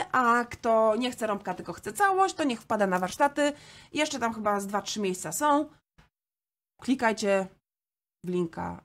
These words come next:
i wpadajcie do nas w następną sobotę. Monotypia na tkaninie z Elą. E,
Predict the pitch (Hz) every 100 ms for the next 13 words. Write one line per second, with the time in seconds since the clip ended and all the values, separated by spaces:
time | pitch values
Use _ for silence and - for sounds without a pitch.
0 | - 151 143 143 - - 175 147 147 202
1 | 180 196 196 233 254 269 269 269 294 311
2 | 302 277 262 240 190 185 196 180 180 185
3 | 180 180 170 170 - 139 135 143 143 _
4 | - - - - - - _ 254 269 269
5 | 262 262